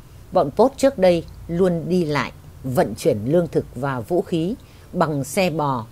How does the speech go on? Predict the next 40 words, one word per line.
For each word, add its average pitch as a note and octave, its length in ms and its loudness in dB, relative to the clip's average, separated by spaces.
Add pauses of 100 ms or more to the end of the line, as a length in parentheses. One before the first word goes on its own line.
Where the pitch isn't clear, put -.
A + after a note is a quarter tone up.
(100)
hay F3+ 180 -4
mang E3 240 -4
vác A3 300 -2
gồng C#3+ 320 0
gánh C#3+ 220 -4 (440)
vào D3 300 -2
phía F#3+ 340 0
tây F3+ 220 6 (140)
nơi E3 300 2
địch D3+ 200 -4
dồn C#3 200 -2
lại A#2 260 -4 (320)
và C3 380 -6
co E3+ 140 -2
cụm, D3 240 -4 (600)
lập E3 280 0
những E3+ 320 0
căn E3+ 280 -2
cứ E3 300 2 (380)
và E3 180 0
từ D#3+ 200 0
đó D3 320 -2
xuất C4+ 300 0
phát B3+ 220 -2 (480)
tập - 280 0
kích D4 220 -2
vào C#3+ 240 0
các A#3 180 -2
đơn F3 200 2
vị D3+ 280 -4
đang E3 180 0
hành C3+ 260 -6
quân D#3+ 240 2 (200)
và B2+ 280 -6
bảo B2 240 -6
vệ A#2 180 -2
đường. B2 260 -2 (1080)
Nhưng G3 420 4
bây G3+ 160 6
giờ C3+ 340 2